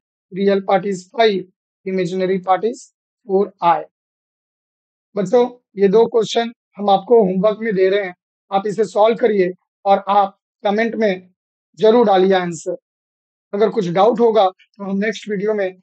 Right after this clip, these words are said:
इसे जरूर discuss करेंगे। तो बच्चों, ये आज के lecture में हमने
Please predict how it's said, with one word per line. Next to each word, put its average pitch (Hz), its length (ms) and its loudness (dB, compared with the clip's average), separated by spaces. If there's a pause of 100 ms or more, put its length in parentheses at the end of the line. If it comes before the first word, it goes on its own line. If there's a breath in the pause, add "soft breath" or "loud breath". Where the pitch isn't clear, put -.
(180)
इसे 202 180 0
जरूर 196 280 0
discuss 180 420 -6
करेंगे। 165 300 -6 (440)
तो 202 60 -10
बच्चों, 254 340 -2 (240)
ये 226 100 -4
आज 233 340 0
के 277 100 -4
lecture 240 300 -2
में 240 120 -2
हमने 220 280 -2